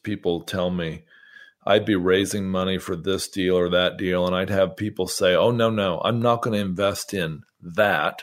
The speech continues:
whatever that was, uh, "because I don't know anything about it." And I said, "Yeah, but we know all about it. We'll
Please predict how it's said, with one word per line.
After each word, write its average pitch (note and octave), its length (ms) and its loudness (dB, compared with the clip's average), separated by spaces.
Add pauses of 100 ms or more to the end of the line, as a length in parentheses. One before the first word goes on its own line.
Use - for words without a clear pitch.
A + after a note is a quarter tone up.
(140)
whatever E2+ 440 -2
that F2 280 -2
was, E2 480 -2 (800)
uh, G#2 240 4
"because G#2+ 400 -2
I G#2+ 80 6
don't G2+ 160 2
know G2+ 160 0
anything F#2+ 400 -2
about F2+ 320 2
it." D2 140 -2 (300)
And G#2+ 120 -4
I G#2+ 80 -2
said, B2+ 280 -4
"Yeah, A3 140 4
but D3+ 240 -2
we A3+ 160 2
know G#3 260 2
all F#2 200 4
about D#2 320 -2
it. - 160 0
We'll E3 280 -2